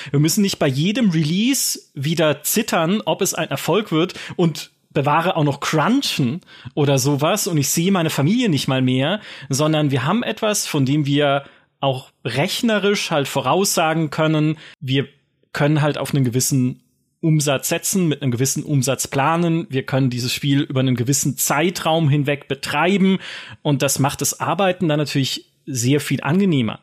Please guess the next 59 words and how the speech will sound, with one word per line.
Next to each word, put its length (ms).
Ich 100
würd 120
natürlich 220
nicht 140
sagen, 220
dass 140
es 100
jetzt 160
unbedingt 300
für 140
jeden 600
Menschen 400
gilt, 240
der 80
in 80
dieser 200
Branche 460
arbeitet. 480
Ne, 140
gibt 180
auch 140
genug, 240
die 100
sagen, 240
nee, 160
also 160
ich 140
will 100
das 120
bewusst 420
nicht. 380
Ne? 200
Ich 120
will 120
bewusst 640
die, 160
das 260
alte 380
Modell 400
sozusagen 560
haben 320
und 100
ich 100
will 140
halt 180
auch 140
nicht 360
in 100
die 120
Fallen 640
treten, 600
die 160
mit 320
genau 320
diesem 320
Modell 320
verbunden 420
sind. 320
Denn 240